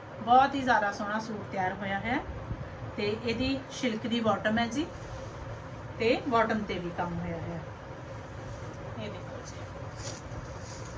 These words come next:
ਬਹੁਤ ਹੀ ਜ਼ਿਆਦਾ ਸੋਹਣਾ ਇਹਦਾ ਵਰਕ ਹੈ ਜੀ, ਬਹੁਤ ਹੀ ਅਲੱਗ ਜਿਹਾ ਸਟਾਈਲਿਸ਼ ਜਿਹਾ ਇਹਦਾ ਵਰਕ ਹੈ। ਤੇ ਇਹਦਾ ਦੁਪੱਟਾ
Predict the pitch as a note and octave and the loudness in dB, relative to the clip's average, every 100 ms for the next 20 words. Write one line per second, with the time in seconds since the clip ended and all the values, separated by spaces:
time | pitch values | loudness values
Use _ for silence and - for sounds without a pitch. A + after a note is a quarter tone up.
0 | - - G#3+ A#3 B3+ B3 B3 A#3 G#3+ F#3 | -8 -4 4 8 10 8 8 6 6 6
1 | F#3 G3 F#3 G3 G3 G3 F#3+ F3 E3+ F#3+ | 4 2 0 0 2 0 2 0 0 0
2 | F3 G3+ G3 F#3+ A3 A#3 A3+ A3+ G#3 F#3+ | 0 -2 -4 0 4 6 6 2 4 2
3 | F#3 G#3 A3 G#3 G#3 - G3+ F#3 G3 G3 | 2 0 2 4 2 2 4 4 2 -2
4 | - G3 F#3 G3+ F#3 F3 - C#4 F4 - | 2 4 4 2 2 0 0 0 0 -8
5 | - - - - - G3+ G#3 G#3+ G#3+ A#3 | -8 -10 -10 -10 -4 -2 -2 0 0 0
6 | A3+ G#3 G#3 A#3+ | 0 -2 4 4